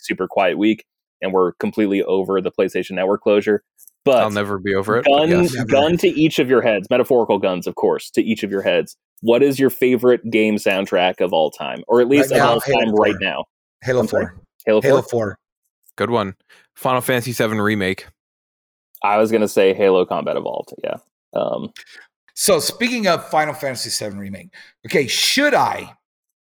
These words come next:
Speaker 3: play through the, the updated kinda Final Fantasy seven or play the remake?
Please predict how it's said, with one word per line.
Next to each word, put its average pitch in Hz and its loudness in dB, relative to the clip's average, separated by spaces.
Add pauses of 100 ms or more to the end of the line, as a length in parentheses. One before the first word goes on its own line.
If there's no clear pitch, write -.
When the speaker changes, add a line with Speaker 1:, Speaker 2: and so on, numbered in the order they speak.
(1040)
Speaker 3:
play 180 0
through 156 -2 (1500)
the, 110 -4 (640)
the 123 -6
updated 143 0
kinda 123 -4
Final 120 -6
Fantasy 117 -8
seven 120 -6
or 123 -2
play 135 -4
the 120 -8
remake? 104 -14